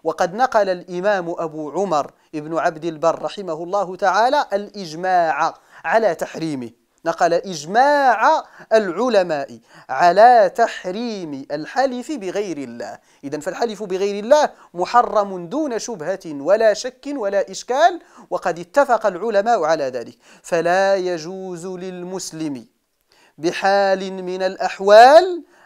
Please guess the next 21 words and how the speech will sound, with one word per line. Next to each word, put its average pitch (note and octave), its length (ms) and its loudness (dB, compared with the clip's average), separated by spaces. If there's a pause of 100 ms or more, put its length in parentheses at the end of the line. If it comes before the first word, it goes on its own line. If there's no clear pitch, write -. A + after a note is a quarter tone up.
(160)
أن A3+ 300 6
يقع F#3+ 500 0
في F3 240 -8
هذا F3 200 -2
الذنب، C#3 340 -8
الذنب C3+ 420 -8
العظيم. A2+ 460 -12 (420)
ما G#3+ 280 8
شاع A#3 360 2
وانتشر، G#3+ 680 -2 (1200)
آه، F#3+ 240 2
على A3+ 500 6
ألسنة A3 480 -4
الناس F3+ 440 -8
من G#3 240 -2 (320)
الحلف G#3 460 -4
بغير F#3+ 380 -4
الله A3+ 360 -2 (260)
يجب F3 360 -6
على F#3+ 260 0
المسلم G3 800 -8